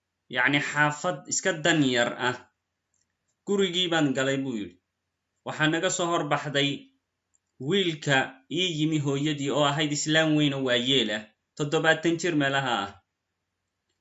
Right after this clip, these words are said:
Markaan arkay," buu yidhi, "ayaan arkay markaa islaanta tamar yarida haysiya dacfiga. Markaasaan waxaan ku idhi, 'Hooyo,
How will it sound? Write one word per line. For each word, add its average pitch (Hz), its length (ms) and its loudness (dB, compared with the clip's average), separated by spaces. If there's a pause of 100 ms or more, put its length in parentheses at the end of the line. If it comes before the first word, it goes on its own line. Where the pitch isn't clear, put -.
(160)
Markaan 170 360 2
arkay," 147 260 0
buu 156 200 -2
yidhi, 131 260 -2 (840)
"ayaan 156 300 2
arkay 143 260 -2
markaa 143 320 -2
islaanta 151 360 -2
tamar 147 360 0
yarida 147 360 0
haysiya 139 440 -2
dacfiga. 135 580 0 (520)
Markaasaan 147 420 -2
waxaan 156 240 -2
ku - 120 -8
idhi, 143 140 -2
'Hooyo, 139 380 -2